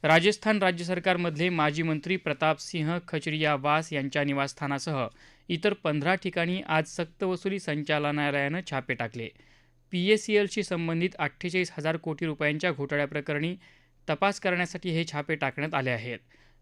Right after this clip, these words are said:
कंपनीच्या मालमत्तेची बेकायदेशीर विल्हेवाट लावल्याबद्दल दिवंगत निर्मल सिंह भांगू यांच्याविरुद्ध गुन्हा दाखल करण्यात आला आहे.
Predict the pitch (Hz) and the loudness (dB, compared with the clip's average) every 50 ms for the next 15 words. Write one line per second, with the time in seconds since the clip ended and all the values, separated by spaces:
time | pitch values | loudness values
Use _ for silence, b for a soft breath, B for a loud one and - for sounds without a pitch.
0 | _ - 185 180 175 180 208 208 214 202 - 220 214 202 185 175 165 170 170 160 | _ 0 2 2 2 2 2 2 2 2 0 0 2 2 2 2 2 0 -4 -2
1 | - 185 175 - 196 185 156 156 156 - 160 156 151 156 147 - 185 175 156 156 | -4 -4 -2 -2 -2 0 0 0 2 2 2 2 2 0 -2 -2 -2 -2 -2 -2
2 | 156 147 143 156 156 156 160 156 151 139 135 135 135 135 156 165 151 135 117 101 | -2 0 0 2 2 2 2 2 2 0 2 2 0 0 0 0 0 -2 -2 -2
3 | b b b b b b b - 143 139 165 175 196 196 196 190 202 208 208 - | b b b b b b b -8 -2 0 2 2 2 2 2 2 2 0 0 -2
4 | - _ _ - 160 151 160 170 180 196 214 214 196 - 208 175 170 170 147 131 | -10 _ _ -6 -2 0 0 0 0 0 -2 -2 -4 -2 -2 -2 -2 -2 -2 -2
5 | 127 143 160 156 123 104 b b b b b b _ 165 160 170 180 175 202 196 | -2 -2 0 -2 -2 -4 b b b b b b _ 0 0 0 2 2 2 2
6 | 196 190 196 180 175 196 190 160 156 151 147 139 131 120 - 160 180 175 - 147 | 2 0 -2 0 0 0 0 2 2 2 2 2 0 0 -2 -4 -6 -4 -2 -2
7 | 127 123 120 113 120 117 117 117 110 110 113 | -2 -2 -4 -4 -4 -4 -2 -4 -4 -6 -8